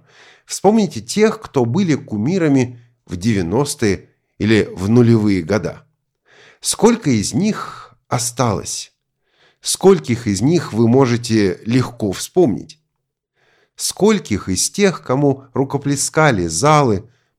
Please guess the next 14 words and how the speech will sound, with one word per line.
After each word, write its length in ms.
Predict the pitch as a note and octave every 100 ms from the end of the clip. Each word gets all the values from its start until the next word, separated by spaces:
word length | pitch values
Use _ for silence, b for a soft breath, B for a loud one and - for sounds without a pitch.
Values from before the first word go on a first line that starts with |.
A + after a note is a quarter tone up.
| _
площади, 880 | A2+ D3 C#3 - - F#2+ G2 D#2 _ _ _
стадионы? 760 | - - B2+ A#2 A#2+ F2 G1+ - _ _ _ _ _ _ _ _ _ _ _ _ _
Но 500 | F2+ F#2 F#2 F2 - -
есть 420 | G#2 A#2 A2+ -
ведь 280 | D3+ - -
и 100 | F2
альтернатива. 800 | D#2 F2 A2 D3 - A#3 - - _ _ B B B B
И 60 |
вот 200 | F2+ G2+
эта 280 | - A3+ G#3+
альтернатива 680 | B2 A2+ G2+ G#2+ A#2+ B3+ G#3+
даётся 480 | A2+ D#3 F3+ - B2
здесь 420 | G2 F#2+ C3+ B2
же, 300 | E2 C2+ -